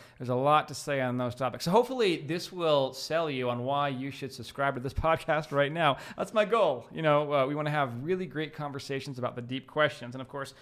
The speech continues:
so far we have how the human brain works, and then we have machines that think, and, and how are they similar and different. It's kind of like we're approaching consciousness,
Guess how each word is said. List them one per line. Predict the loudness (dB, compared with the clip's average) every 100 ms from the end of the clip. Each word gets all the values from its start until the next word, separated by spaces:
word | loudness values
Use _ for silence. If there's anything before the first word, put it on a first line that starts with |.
| -20
so | -2 2 2
far | 4 4 4
we | 2 -2
have | 0 2 0 -2 -6 -20 _
how | 0 2 2
the |
human | -2 -6 -6 -4 0
brain | 0 0 -2
works, | -2 -2 -6 -10 -12 -18 -8
and | -6
then |
we | -2
have | -2 -2
machines | -4 -8 -6 -6 -2
that | -4 -4 -4
think, | -2 -2 -4 -4
and, | -2 -2
and | -2 -6 -8
how | -12 -6 2 2
are | 2 0 -2
they | -6
similar | -8 -6 -4 -2 -2
and | -2 -4
different. | -4 -6
It's | -8
kind | -10 -12
of | -6
like | -6 -6
we're | -6
approaching | -10 -10 -6 -6 -6 -10
consciousness, | -8 -8 -8 -10 -10 -10 -12